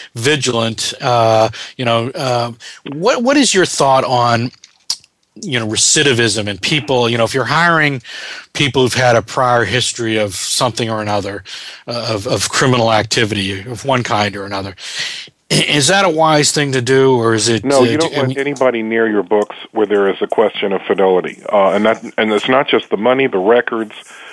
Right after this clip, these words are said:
Speaker 2: physical ac-, I mean, the janitor, physical access to the records, um, you know, the key to the office, um, period. If there's a question of fidelity, no,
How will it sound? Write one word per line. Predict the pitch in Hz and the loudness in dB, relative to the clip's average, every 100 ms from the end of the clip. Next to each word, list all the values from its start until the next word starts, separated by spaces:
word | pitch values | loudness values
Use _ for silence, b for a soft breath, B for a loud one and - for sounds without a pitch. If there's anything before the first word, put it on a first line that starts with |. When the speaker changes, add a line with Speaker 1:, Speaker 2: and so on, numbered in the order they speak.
| B | B
Speaker 2:
physical | - 131 127 117 95 104 | -2 0 0 -2 -2 2
ac-, | 117 117 123 | 2 2 2
I | |
mean, | 127 | 4
the | 113 | 2
janitor, | 90 117 110 98 82 | 4 4 4 2 -2
physical | - 139 131 135 110 - | 0 0 2 0 -2 0
access | 120 120 - 110 101 - | 2 2 2 0 0 0
to | 104 | 2
the | |
records, | 95 98 95 101 90 - | 4 4 4 0 -2 -2
um, | 101 95 92 92 B B B B B _ - - - | 2 4 4 0 B B B B B _ -10 -6 0
you | 113 | 2
know, | 95 | 2
the | 98 | 0
key | - 120 | 0 0
to | 107 95 | 2 2
the | 98 | 4
office, | 98 98 98 104 - - - | 4 2 2 -2 -2 -10 -2
um, | 104 95 92 78 - | 2 2 0 -8 -8
period. | - 110 98 | 0 4 4
If | 98 - | 2 0
there's | 101 - | -2 -2
a | |
question | - 120 - 120 | 0 0 0 -2
of | 110 | -2
fidelity, | - 107 107 101 95 92 B B B B _ | 0 2 2 2 0 -6 B B B B _
no, | 113 110 85 | 0 2 0